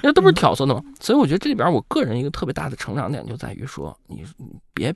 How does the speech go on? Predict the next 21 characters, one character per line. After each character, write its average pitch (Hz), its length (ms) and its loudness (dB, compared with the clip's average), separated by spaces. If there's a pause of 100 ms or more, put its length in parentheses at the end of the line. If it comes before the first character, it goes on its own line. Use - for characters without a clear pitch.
(120)
别， 135 200 2
别 143 220 0
这 208 140 -2
样 160 140 -2
对 104 120 -8
待 92 140 -8
孩 - 240 -18
子。 160 60 -18 (560)
因 143 120 4
为 220 60 6
我 185 260 2
的 - 80 -12
重 160 200 0
心 160 160 0
不 131 120 -4
是 147 60 -10
还 127 100 -6
放 160 160 -4
在 143 120 -4
教 220 260 0
育 85 220 -4